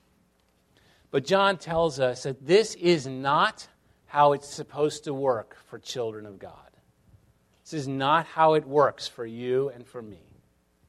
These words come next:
He continues in verses three through five. "For this is the love of God, that we keep his commandments. And his commandments are not burdensome,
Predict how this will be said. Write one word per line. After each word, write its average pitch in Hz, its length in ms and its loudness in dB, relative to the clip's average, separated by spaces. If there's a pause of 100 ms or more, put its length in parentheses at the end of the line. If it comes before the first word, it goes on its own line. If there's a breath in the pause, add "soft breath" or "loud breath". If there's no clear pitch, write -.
(760)
He 160 100 -12
continues 180 400 2
in 185 60 2
verses 160 320 4
three 165 240 4
through 151 160 0
five. 104 260 4 (200 soft breath)
"For 190 120 10
this 254 300 8
is 202 220 0
the 202 100 8
love 175 280 6
of 156 240 4
God, 104 360 4 (400)
that 147 100 -2
we 147 80 -2
keep 175 240 -6
his 170 140 -6
commandments. 135 640 -8 (880)
And 156 140 -6
his 175 100 -4
commandments 277 540 -2
are 214 200 8
not 202 340 0
burdensome, 165 760 10